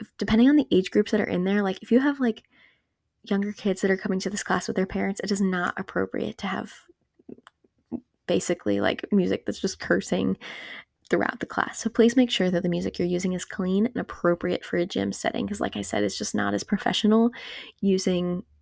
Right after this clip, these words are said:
songs that are marked as explicit. So please be mindful of that as well. So next, technique and form, kind of talking about some of those things,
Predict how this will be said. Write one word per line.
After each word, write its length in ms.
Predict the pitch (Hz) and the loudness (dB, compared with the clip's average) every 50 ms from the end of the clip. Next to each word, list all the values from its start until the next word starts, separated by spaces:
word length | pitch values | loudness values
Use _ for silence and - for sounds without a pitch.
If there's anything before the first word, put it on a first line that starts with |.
| _ _ _ _ _ _ _ _ | _ _ _ _ _ _ _ _
songs 340 | - - - - - 185 - | -8 -4 -4 -2 -4 -2 -2
that 100 | - - | -2 -2
are 60 | - | 0
marked 280 | - - - - _ - | 0 0 -2 -2 _ -8
as 100 | - - | -6 -6
explicit. 540 | - - - - - - 202 - - 226 - - - - | -6 -8 -8 -6 -6 -6 -6 -6 -10 -12 -14 -16 -20 -16
So 220 | - - 190 190 190 | -6 -4 -2 -2 -2
please 420 | - - - 220 214 214 214 - - _ _ _ _ _ _ _ _ - | -4 0 4 6 6 6 4 0 -12 _ _ _ _ _ _ _ _ -10
be 60 | - 208 | -6 -4
mindful 420 | 190 190 180 - - - - - - | -2 -2 -4 0 0 -2 -2 0 -6
of 100 | 196 - | -6 -4
that 160 | - - - - - | -4 -6 -6 -4 -6
as 160 | 196 - - | -6 -6 -6
well. 140 | - - - _ _ _ _ _ _ _ _ _ _ _ _ _ _ _ _ _ _ - _ _ _ - _ _ _ _ _ _ _ _ _ _ _ - - - - - _ _ _ _ _ _ _ _ _ | -12 -14 -14 _ _ _ _ _ _ _ _ _ _ _ _ _ _ _ _ _ _ -20 _ _ _ -20 _ _ _ _ _ _ _ _ _ _ _ -14 -14 -14 -14 -20 _ _ _ _ _ _ _ _ _
So 200 | - - - 226 | 2 6 6 8
next, 600 | 208 202 180 196 254 - - - - - - - _ _ | 8 6 4 4 2 0 -4 -8 -8 -8 -10 -20 _ _
technique 720 | - - 220 208 - 208 196 190 190 185 220 247 - - - - - _ _ _ _ _ - | -4 -2 -2 2 4 4 6 6 6 6 4 4 0 -8 -14 -16 -20 _ _ _ _ _ 2
and 320 | 190 196 190 190 190 196 196 | 4 4 6 6 4 2 2
form, 640 | - - - - 202 190 185 185 190 190 196 196 | 0 -2 2 4 4 4 4 4 2 2 2 2
kind 160 | 202 - 196 190 | 2 0 -2 -2
of 80 | 190 | -2
talking 300 | - - 180 180 - 185 | -2 -2 -2 0 2 0
about 260 | 190 185 180 180 - | 2 2 0 -2 -4
some 140 | - - 196 | -2 0 0
of 200 | 185 185 185 190 | 2 2 0 0
those 340 | 196 190 185 190 190 202 - | 2 2 4 4 2 2 0
things, 440 | - 208 202 202 208 220 233 247 | 0 2 2 4 4 4 4 2